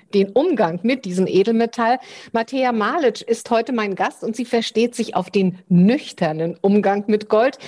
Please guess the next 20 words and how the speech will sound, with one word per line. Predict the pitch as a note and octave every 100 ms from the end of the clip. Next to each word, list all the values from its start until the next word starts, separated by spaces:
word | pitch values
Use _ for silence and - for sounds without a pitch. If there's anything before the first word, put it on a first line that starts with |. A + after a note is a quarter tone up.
| B3 G3+
Sie | A#3 C#4+
arbeitet | A3+ D4 D4 C#4+
nämlich | B3+ B3+ C4
bei | G3+ G3+
der | F#3+
Deutschen | G3 G#3 - G3+
Börse | F#3+ G3
Commodities, | G3 F#3+ F3+ A3+ B3 - A3+ - - - -
der | G#3+
Emittentin | A3 A#3 A#3 A#3+ D4 D4 A#3+
für | - A#3 G3+ - _
Xetra | - - D4 F4 - D#3
Gold. | D3+ C#3+ F#2+ - - - -
Was | G3+ -
dahinter | B3+ D#4+ F4 D#4+ D4+ G3+
steckt, | - A#2 C3+ - -
auch | - -
das | - A#3 C4+ - _ _
klären | - F3+ F3+ F#3 F#3+
wir | G3 G3+